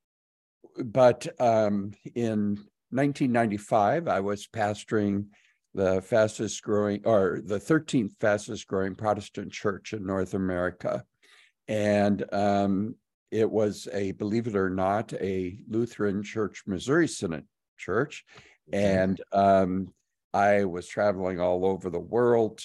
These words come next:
Speaker 1: uh, speaking and talking about, uh, church growth, et cetera, et cetera, et cetera. And most people looked at me and thought, "Oh, man, he's really, uh, you know, um,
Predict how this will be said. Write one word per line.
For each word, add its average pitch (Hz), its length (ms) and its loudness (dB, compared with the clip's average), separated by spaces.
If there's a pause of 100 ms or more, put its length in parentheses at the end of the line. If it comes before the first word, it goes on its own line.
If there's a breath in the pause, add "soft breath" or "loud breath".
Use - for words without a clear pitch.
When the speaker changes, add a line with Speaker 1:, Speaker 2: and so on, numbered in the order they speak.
(160)
Speaker 1:
uh, 90 280 0
speaking 104 920 -2
and 90 260 -12
talking 113 480 -4
about, 92 520 2 (120)
uh, 92 400 -4
church - 320 -18
growth, 113 540 2
et - 120 -16
cetera, 95 300 -4
et 95 100 -12
cetera, 98 260 -2
et - 80 -20
cetera. 95 400 -4 (400 loud breath)
And 104 680 2
most 120 440 -2
people 110 420 0
looked 104 220 -2
at - 120 -2
me 101 200 -2
and 98 160 -4
thought, 95 320 0
"Oh, 135 420 4
man, 120 460 -2
he's 117 600 -6
really, 107 600 0 (400 soft breath)
uh, 92 540 2 (380)
you 104 200 -2
know, 92 560 -2 (100)
um, 95 560 -6